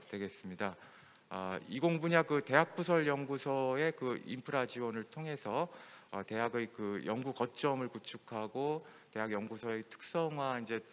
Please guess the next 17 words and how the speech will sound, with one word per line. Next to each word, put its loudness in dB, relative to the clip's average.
전문화 -2
유도를 0
목적으로 0
이제 -4
진행이 -6
되고 -4
있는 -6
사업이 -4
되겠습니다. -8
아, -4
지원 0
대상은 6
이제 2
그 0
이공 4
분야 4
그 0